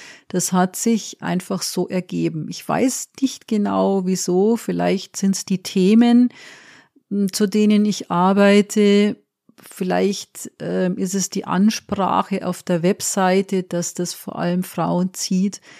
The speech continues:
Also, falls du einen Mann kennst, der gern zu mir kommen würde ins Coaching,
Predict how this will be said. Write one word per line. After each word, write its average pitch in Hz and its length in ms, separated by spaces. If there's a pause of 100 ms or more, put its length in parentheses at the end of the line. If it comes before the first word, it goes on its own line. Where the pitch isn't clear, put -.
(260)
Also, 175 640 (960)
falls 175 520
du 185 100
einen 165 340
Mann 170 400
kennst, - 840
der 170 280
gern 180 520
zu - 180
mir 175 540
kommen 165 560
würde 180 520
ins 175 280
Coaching, 175 680